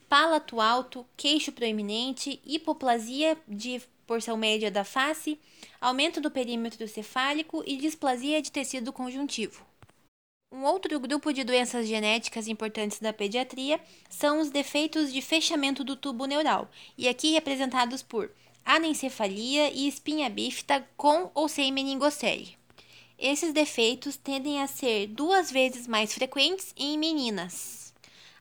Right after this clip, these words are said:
A anencefalia é o defeito mais grave e ele é um defeito incompatível com a vida. Como esse defeito é incompatível com a vida, a legislação brasileira permite a interrupção da gestação,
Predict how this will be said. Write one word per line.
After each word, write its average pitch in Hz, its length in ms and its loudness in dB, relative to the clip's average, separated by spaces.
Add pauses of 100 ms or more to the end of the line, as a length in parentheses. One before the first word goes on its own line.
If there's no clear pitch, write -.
(100)
A 269 60 2
anencefalia 277 800 0
é 269 40 2
o - 20 -4
defeito 247 440 -4
mais 208 260 -2
grave 240 540 0 (240)
e 262 100 -4
ele 269 280 2
é 262 120 4
um 277 80 -4
defeito 262 500 0
incompatível 302 840 0
com 302 160 0
a 302 80 4
vida. 208 340 -4 (800)
Como 339 220 2
esse 359 280 0
defeito 240 680 0
é 233 80 2
incompatível 208 600 -2
com 196 140 -6
a 285 100 0
vida, 254 380 -4 (340)
a - 80 2
legislação 254 600 0
brasileira 254 480 0
permite 247 480 -2
a 247 40 2
interrupção 294 640 0
da 247 120 0
gestação, 226 760 -2